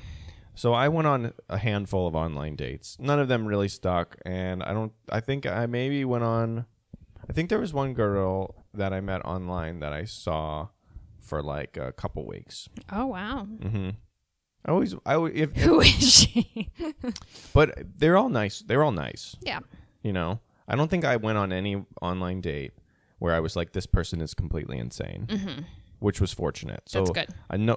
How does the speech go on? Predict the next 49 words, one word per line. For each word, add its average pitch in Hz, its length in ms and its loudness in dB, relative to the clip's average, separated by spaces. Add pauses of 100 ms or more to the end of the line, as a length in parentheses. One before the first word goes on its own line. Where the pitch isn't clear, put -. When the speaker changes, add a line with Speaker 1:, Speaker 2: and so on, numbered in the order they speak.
Speaker 1:
you 110 200 0
know, 92 120 2
my, 92 280 0
my 92 140 -4
screen 143 420 2
was, 98 260 -2
I 101 40 2
had 117 80 2
a 113 40 0
good 107 180 2
screen. 87 500 -2 (180)
Speaker 2:
Yeah. - 260 -4 (540)
Speaker 1:
Or 113 160 6
they 107 180 2
had 92 140 0
a 82 40 -4
good 78 200 -4
screen 69 500 -8
Speaker 2:
Mm-hmm. 214 300 -6
Speaker 1:
because 101 240 0
I 110 100 2
never 101 220 2
got 90 200 0
that 71 160 -2
reaction 80 460 -4
from - 180 -10
other 69 160 -6
people - 300 -6
either. - 240 -8
Speaker 2:
Yeah. 440 120 0 (480)
Speaker 1:
It 90 60 -4
was 92 160 2
usually 107 360 -2
just 87 240 -10
like, 82 220 -4
"I'm 139 100 -2
not 117 220 -2
feeling 87 280 0
it, 69 140 -4
me 87 140 -6
neither" 65 440 -6
kind 67 200 -8
of - 80 -10
thing. - 360 -10
Speaker 2:
Yeah. 202 80 -2
Speaker 1:
And 95 80 -4
we 92 60 -2
move 85 240 -4
on. 53 260 -10